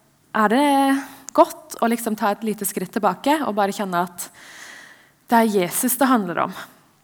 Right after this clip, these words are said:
Og ikke bare det der lille, søte, skjøre barnet i krybben, men verdens frelser og Herre, eh, han som vi skal få satse hele livet vårt på. Så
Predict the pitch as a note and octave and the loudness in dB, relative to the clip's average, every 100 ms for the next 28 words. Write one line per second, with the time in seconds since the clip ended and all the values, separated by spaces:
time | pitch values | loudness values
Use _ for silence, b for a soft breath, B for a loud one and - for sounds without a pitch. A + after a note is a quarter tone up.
0 | - - A#3+ A#3+ A#3 D4+ G#3+ G#3+ G#3 F3+ | -16 -2 0 0 6 6 6 2 0 0
1 | G#3 G#3 F3 F3 G#3 E3+ - - F3 F3+ | 0 -2 -2 -4 -4 -6 -10 -8 -6 -4
2 | A3+ F#3 F#3 F3 E3+ G3 G#3 - F#3 F3+ | -4 -4 -4 -4 -4 -8 -8 -6 -6 -2
3 | A#3 B3 G#3 A3+ A3 - _ _ _ b | 0 2 2 0 -4 -16 _ _ _ b
4 | b b b - G3 G3 F#3 F3 F#3+ A#3 | b b b -16 -4 -2 -2 -4 -2 -2
5 | - - - A#3+ F#3 D#3+ - C#4+ G4+ - | -2 -4 -4 -4 -4 -6 -6 -4 -6 -8
6 | b b b b b b _ _ _ - | b b b b b b _ _ _ -6
7 | G#3+ G#3 A#3+ F#3+ - C#4+ - - _ _ | -6 -2 -2 -2 -6 -6 -8 -20 _ _
8 | b b b b _ _ _ _ _ _ | b b b b _ _ _ _ _ _
9 | G#3 G3 F#3+ G3 G#3 G3+ A3 G3+ F#3+ G3 | -10 -8 -6 -6 -4 -4 -4 -4 -4 -8
10 | - G#3 G#3+ G#3+ - G#3 G#3 F#3+ F3+ F3+ | -4 -4 -4 -8 -8 -4 -4 -4 -6 -8
11 | - - - - _ B B B B B | -14 -16 -20 -20 _ B B B B B
12 | B B - C#4 | B B 2 6